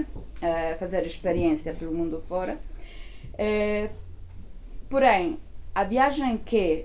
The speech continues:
eh, devia ter sido uma viagem construtiva e positiva, cheia de aventuras, boas aventuras e boas re-, recordações, acabou por ser um percurso, eh,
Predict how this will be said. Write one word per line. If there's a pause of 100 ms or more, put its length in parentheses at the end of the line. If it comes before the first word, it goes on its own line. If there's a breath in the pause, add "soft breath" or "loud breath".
eh,
devia
ter
sido
uma
viagem
construtiva
e
positiva,
cheia
de
aventuras,
boas
aventuras
e
boas
re-, (200)
recordações,
acabou
por
ser
um
percurso, (640 loud breath)
eh,